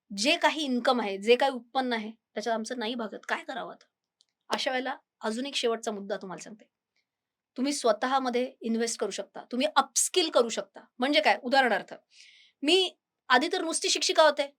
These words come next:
एका कॉलेजमध्ये शिकवायचे. मग मला वाटलं की नाही, मला सीएच्या मुलांनाही शिकवायचे. मग मी सीएच्या मुलांना शिकवण्यासाठी अजून काय काय माझ्यामध्ये स्किल्स डेव्हलप झाल्या पाहिजेत याचा विचार केला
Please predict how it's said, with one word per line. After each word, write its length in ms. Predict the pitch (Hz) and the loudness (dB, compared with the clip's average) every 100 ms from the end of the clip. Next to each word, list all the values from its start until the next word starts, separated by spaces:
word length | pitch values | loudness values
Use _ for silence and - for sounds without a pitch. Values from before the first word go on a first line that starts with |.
| - | -10
एका 240 | 226 247 | 4 6
कॉलेजमध्ये 480 | 240 247 262 269 262 | 8 6 4 0 -2
शिकवायचे. 440 | 269 240 220 220 233 _ 240 | -2 2 2 2 -12 _ 0
मग 100 | 269 | 6
मला 160 | 277 | 8
वाटलं 220 | 294 302 | 8 6
की 260 | 294 311 302 254 | 2 2 -4 -6
नाही, 160 | 262 | -4
मला 200 | 254 247 | -2 -2
सीएच्या 340 | 254 254 262 285 | -2 -2 0 0
मुलांनाही 360 | 262 262 269 | 0 -2 -2
शिकवायचे. 400 | 262 220 180 - - _ _ _ _ _ | -2 0 -2 -4 -20 _ _ _ _ _
मग 120 | 226 269 | 2 4
मी 260 | 302 311 - | 2 0 -4
सीएच्या 420 | - 339 381 349 | -2 0 2 0
मुलांना 420 | 330 311 - 330 - - | 4 2 4 -2 -2 -8
शिकवण्यासाठी 600 | - 285 294 294 320 311 | -4 4 4 4 2 4
अजून 260 | 262 302 | 4 2
काय 240 | 311 277 285 | -2 0 2
काय 180 | 339 339 | 2 2
माझ्यामध्ये 420 | 294 294 294 302 | 2 0 -2 -4
स्किल्स 440 | - - 320 294 | -4 -4 -4 2
डेव्हलप 260 | 247 247 262 | 4 4 2
झाल्या 280 | 247 226 220 | 2 2 4
पाहिजेत 240 | 202 185 - _ - | 2 -2 -14 _ 4
याचा 220 | 240 302 | 6 6
विचार 280 | 294 269 269 | 6 2 2
केला 180 | 254 | 0